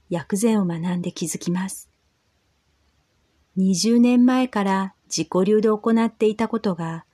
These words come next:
実は東洋医学理論、薬膳だったのです。そして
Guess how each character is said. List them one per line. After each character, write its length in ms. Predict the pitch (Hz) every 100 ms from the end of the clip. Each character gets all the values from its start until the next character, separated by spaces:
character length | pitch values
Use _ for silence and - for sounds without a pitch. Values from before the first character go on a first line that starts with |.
| _ _ -
実 340 | 147 - 202
は 160 | 180 -
東 320 | 175 175 196
洋 140 | 214
医 60 | 214
学 280 | 208 208 208
理 140 | 202
論、 220 | 185 160 - _ - _ _ _
薬 260 | 170 151 214
膳 220 | 254 233
だ 100 | 208
っ 100 | 208
た 120 | 175
の 100 | 160
で 180 | 151 156
す。 220 | - - _ _ _ _ _ _ _ _ _ _ _ _ _ _ _ - _ _ _ _ _ _ _ _ _ _ _ _ _ _ _ _ _ _ _
そ 220 | - 185 175
し 160 | -
て 340 | - 214 220